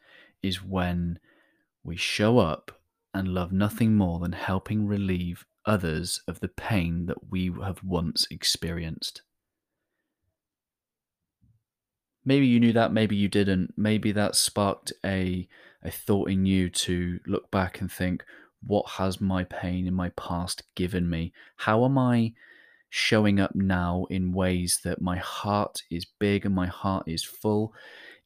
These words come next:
and I love it when I can help people avoid the pain that, or even come through the pain with which I've once experienced?" For me, the pain in my past is this feeling of being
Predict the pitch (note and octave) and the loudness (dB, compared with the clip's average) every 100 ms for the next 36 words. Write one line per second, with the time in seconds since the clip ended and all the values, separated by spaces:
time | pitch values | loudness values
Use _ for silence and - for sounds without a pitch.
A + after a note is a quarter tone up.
0 | _ G2+ F#2+ F2 F2+ G2+ G#2+ - G2 F#2 | _ -4 -2 0 2 2 2 0 0 -2
1 | - F2 F#2 F2+ - G#2 G2 - G#2 A#2 | -4 -4 -4 -4 -6 -10 -8 -2 -2 -4
2 | - - - F2+ F#2+ F2+ - - - - | -10 -20 -14 -8 -4 -4 -6 -12 -10 -2
3 | G2+ G2+ G#2 G#2+ - - - - _ _ | 0 2 0 -4 -14 -20 -14 -14 _ _
4 | G2+ F#2 F#2+ F2+ F2+ F2 - - - - | -4 0 0 0 -2 -2 -4 -12 -20 -20
5 | - - G2+ F2+ - - C3 A2+ F2 - | -12 -2 0 0 -4 -2 2 2 0 -2
6 | G2 F2+ F2+ F2 - E2+ - - - _ | -2 0 -2 -4 -6 -6 -6 -8 -8 _
7 | - F2 F2+ E2+ - - - - - - | -12 -10 -6 -6 -4 -6 -8 -10 -8 -6
8 | F#2 F2 - - - F2 F2 F2+ G2+ A#2 | -6 -6 -6 -8 -6 -2 0 2 2 2
9 | - - - - - C#3 C3+ A#2 A2 - | -4 -20 -20 -18 -6 0 2 2 0 0
10 | A2 G#2 G2 - F#2 - F#2+ - G2 F#2+ | 0 0 -2 -6 -6 -4 -4 -2 0 0
11 | F#2 F2 - F#2 F2 | 0 0 0 0 0